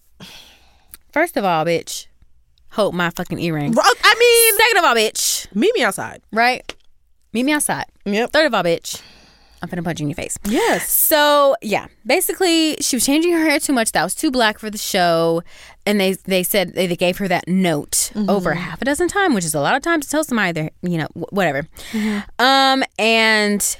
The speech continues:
Speaker 1: basically, it's been said that Gabrielle and Julianne Ho, they
Speaker 2: Mm-hmm.
Speaker 1: regularly receive notes on
Speaker 2: Their
Speaker 1: hair and their
Speaker 2: appearance.
Speaker 1: appearance because they're women.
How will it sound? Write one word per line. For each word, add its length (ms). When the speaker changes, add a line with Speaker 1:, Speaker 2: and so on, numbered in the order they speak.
Speaker 1:
basically, 960
it's 260
been 240
said 520
that 220
Gabrielle 600
and 220
Julianne 480
Ho, 520
they 220
Speaker 2:
Mm-hmm. 80
Speaker 1:
regularly 500
receive 420
notes 540
on 560
Speaker 2:
Their 160
Speaker 1:
hair 260
and 260
their 160
Speaker 2:
appearance. 80
Speaker 1:
appearance 580
because 320
they're 260
women. 520